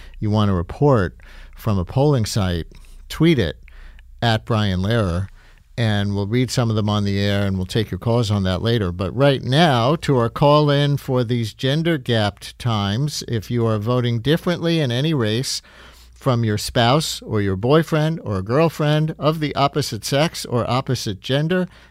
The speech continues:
How is he or she voting, and how are you voting today?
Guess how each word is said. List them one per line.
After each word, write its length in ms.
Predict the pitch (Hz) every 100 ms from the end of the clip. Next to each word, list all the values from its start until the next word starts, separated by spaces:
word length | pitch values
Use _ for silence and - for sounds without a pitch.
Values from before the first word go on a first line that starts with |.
| -
How 160 | 151 151
is 140 | 117
he 180 | 151 147
or 80 | 135
she 220 | - 151
voting, 560 | 143 151 151 151 151 - -
and 180 | - 123
how 140 | 131 135
are 80 | 127
you 220 | 127 170
voting 420 | 170 139 120 113
today? 400 | - 120 113 113